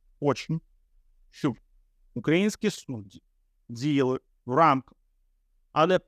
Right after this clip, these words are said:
всупереч Конституції та законам України. Всі ті, хто зараз судить того таксиста, який зараз не може найняти собі адвоката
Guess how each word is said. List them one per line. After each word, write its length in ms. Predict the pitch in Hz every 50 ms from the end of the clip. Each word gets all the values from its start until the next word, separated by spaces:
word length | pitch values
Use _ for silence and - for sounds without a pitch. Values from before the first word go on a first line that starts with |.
| _ _ _
всупереч 560 | - 185 156 - 160 151 151 139 - - - _ _ _ _ _ _ _
Конституції 920 | - 160 165 165 156 - - 143 120 - 135 135 127 - - 151 147 156 - _ _ _ _ _ _ -
та 300 | 151 147 143 131 - - _ _ _
законам 560 | 110 110 123 135 - - 131 135 139 143 147
України. 400 | 147 131 - 151 151 135 110 113 - _ _ _ _ _ _ _ _ _ _ _ _ _ _
Всі 220 | - - 220 220
ті, 320 | 196 - 190 180 170 165 - _ _ _ _ _ _ _ _ _ _
хто 320 | - 175 165 139 113 - _ _
зараз 640 | - 107 107 120 165 202 196 180 170 165 - - _ _ _ _ -
судить 380 | 175 170 156 120 98 113 113 _ _ _ _ _ _ _ _ _ _ -
того 280 | 165 160 190 247 262
таксиста, 840 | 262 - 240 220 - - - - 269 277 240 170 - - _ - - - _ _ _ _ _ _ _ _ _ _ _ _ _ _ _ _ _ _ _ _ _ _ _ _ _ _ _ _ _ _ _ _ _ _ _ _ _ _ _ _ _ _ _ -
який 420 | 143 147 143 - 220 233 240 208
зараз 500 | 165 180 214 220 214 208 202 185 - -
не 120 | 156 160
може 320 | 180 208 233 226 175 196 190
найняти 500 | 185 185 185 180 185 196 202 196 - 175
собі 360 | - - 147 131 156 170 - -
адвоката 680 | - 131 113 120 127 147 147 - - 170 156 127 -